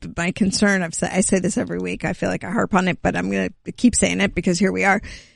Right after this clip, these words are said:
And that is that I thought if they used him too much too soon, this was the risk that, that of what could happen. And I think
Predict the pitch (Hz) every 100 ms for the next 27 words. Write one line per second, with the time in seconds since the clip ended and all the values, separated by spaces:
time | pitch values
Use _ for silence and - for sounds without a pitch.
0 | _ 196 220 220 214 196 202 190 - 208
1 | 208 208 190 202 196 202 220 208 - 208
2 | 202 - - 190 - 196 185 170 - _
3 | _ 190 - 185 175 180 170 196 - -
4 | 190 135 - 185 151 175 170 185 - 180
5 | 190 180 - 175 - 214 220 277 262